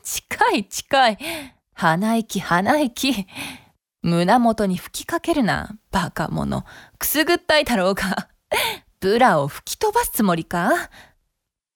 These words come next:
たく、胸の谷間ぐらいでがっつきやがって。童貞丸出しだな。お前、本当は誰かに命じられるまでもなく、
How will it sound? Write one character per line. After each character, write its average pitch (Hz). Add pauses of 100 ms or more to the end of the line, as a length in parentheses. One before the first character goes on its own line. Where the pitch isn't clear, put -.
(240)
た 190
く、 185 (720)
胸 180
の 220
谷 220
間 247
ぐ 240
ら 208
い 170
で 156
が 175
っ -
つ -
き -
や 320
が 285
っ 226
て。 - (720)
童 202
貞 202
丸 170
出 247
し -
だ 226
な。 208 (1160)
お 185
前、 156 (400)
本 240
当 226
は 202
誰 247
か 180
に 151
命 214
じ 247
ら 254
れ 247
る 240
ま 240
で 233
も 160
な 170
く、 -